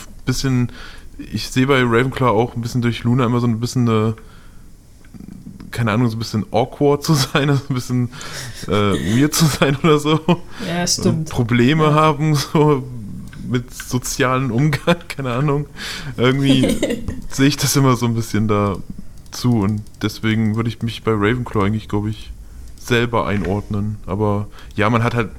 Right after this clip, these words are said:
Speaker 1: wie ihr sagt, auch bei jedem so ein bisschen, ähm,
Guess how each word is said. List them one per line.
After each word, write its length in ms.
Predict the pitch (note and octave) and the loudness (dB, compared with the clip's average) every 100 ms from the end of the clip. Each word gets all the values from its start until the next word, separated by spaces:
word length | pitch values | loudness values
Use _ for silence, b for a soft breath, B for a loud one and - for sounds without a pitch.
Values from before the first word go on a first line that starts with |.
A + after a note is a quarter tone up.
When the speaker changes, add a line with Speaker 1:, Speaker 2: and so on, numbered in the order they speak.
| D#2 | -4
Speaker 1:
wie 120 | G#2 | 0
ihr 100 | A2 | 2
sagt, 320 | G#2+ A2+ - | 2 0 0
auch 160 | F#2 - | -6 -6
bei 160 | - | -2
jedem 460 | G#2 G#2+ B2 A2+ G#2 | 0 2 2 2 0
so 100 | G#2 | 0
ein 100 | G2+ | -2
bisschen, 540 | G#2+ - G#2 G2 G2+ G2+ b b b b b b b - - - - - | -4 -2 0 2 -2 -6 b b b b b b b -16 -18 -16 -16 -4
ähm, 460 | G#2 G2+ G2+ G2 | 0 0 0 -4